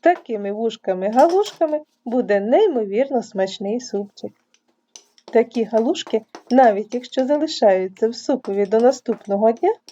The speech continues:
чудово тримають форму, не розкисають і залишаються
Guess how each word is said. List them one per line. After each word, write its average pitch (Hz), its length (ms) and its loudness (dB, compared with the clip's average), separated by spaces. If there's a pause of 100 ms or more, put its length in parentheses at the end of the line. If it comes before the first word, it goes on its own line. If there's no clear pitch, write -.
(300)
чудово 254 540 2
тримають 226 720 0
форму, 208 400 0 (600)
не 240 260 6
розкисають 339 720 0 (340)
і 320 100 2
залишаються 247 800 0